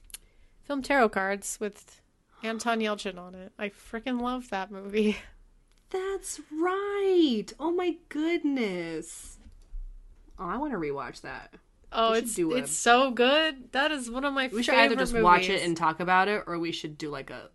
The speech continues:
Speaker 2: like, a live watch or something. I don't know. Something.
Speaker 1: I would just say the whole movie. That's how many times I've <laughs> seen it.
Speaker 2: There you go. Um, let's see. Some, some plot keywords we got here is, uh,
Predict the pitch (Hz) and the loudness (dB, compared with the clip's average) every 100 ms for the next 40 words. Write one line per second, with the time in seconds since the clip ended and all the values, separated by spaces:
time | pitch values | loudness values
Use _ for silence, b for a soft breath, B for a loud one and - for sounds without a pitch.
0 | - 165 147 143 131 107 82 - 85 - | -16 -12 -12 -10 -12 -12 -12 -14 -16 -14
1 | - - - - - - 180 127 76 - | -16 -16 -18 -18 -20 -10 -8 -8 -12 -18
2 | _ _ - 180 226 294 277 214 233 220 | _ _ -8 4 6 6 0 0 0 2
3 | - 226 233 220 208 220 240 233 285 196 | 4 8 8 8 4 4 2 2 0 -2
4 | - - 208 214 - 240 233 240 233 254 | -8 -4 0 0 2 0 2 0 4 4
5 | 269 285 247 - 269 339 330 214 - _ | 4 2 4 4 4 4 2 -2 -8 _
6 | _ _ _ b b b _ B B 170 | _ _ _ b b b _ B B -6
7 | 180 175 185 170 - _ _ _ b b | -6 -6 -8 -10 -14 _ _ _ b b
8 | b b b b b _ - 180 175 170 | b b b b b _ -14 -8 -6 -4
9 | 170 170 165 165 156 - - 156 156 160 | -4 -4 -6 -8 -10 -10 -10 -8 -6 -8
10 | 151 - _ - - 156 - 202 196 185 | -10 -16 _ -14 -10 -8 -4 -4 -2 -2
11 | 170 170 165 165 165 160 160 151 160 156 | -2 -2 -2 -4 -4 -4 -4 -6 -8 -10
12 | 160 143 123 110 110 - | -10 -12 -12 -12 -12 -14